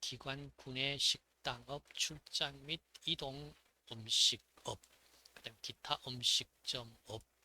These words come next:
나누어져 있고요. 주점 및 비알코올 음료점업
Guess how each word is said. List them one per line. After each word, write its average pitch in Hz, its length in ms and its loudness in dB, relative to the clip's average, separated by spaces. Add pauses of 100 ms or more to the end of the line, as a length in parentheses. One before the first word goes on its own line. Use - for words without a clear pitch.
(800)
나누어져 113 480 -6
있고요. 127 500 -10 (960)
주점 151 480 0
및 147 160 0 (120)
비알코올 143 1900 0 (680)
음료점업 123 1040 -2